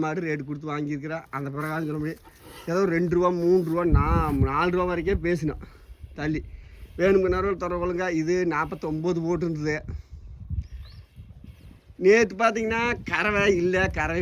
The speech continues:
விட்டாங்க அப்படின்னு சொல்லியிருந்தேன். காலையில ஒரு மூணு லிட்டர் கறந்தது மாடு. இப்ப கறந்த மாடி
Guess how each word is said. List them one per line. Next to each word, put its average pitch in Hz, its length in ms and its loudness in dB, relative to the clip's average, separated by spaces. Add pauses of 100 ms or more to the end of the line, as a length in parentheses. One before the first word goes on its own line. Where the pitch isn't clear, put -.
விட்டாங்க 156 380 -4
அப்படின்னு 147 240 -4
சொல்லியிருந்தேன். 139 460 -4
காலையில 220 460 6
ஒரு 175 180 4
மூணு 208 280 4
லிட்டர் 160 260 -4
கறந்தது 123 320 -6 (600)
மாடு. 135 200 -4 (520)
இப்ப - 200 -12
கறந்த 156 280 0
மாடி 139 140 2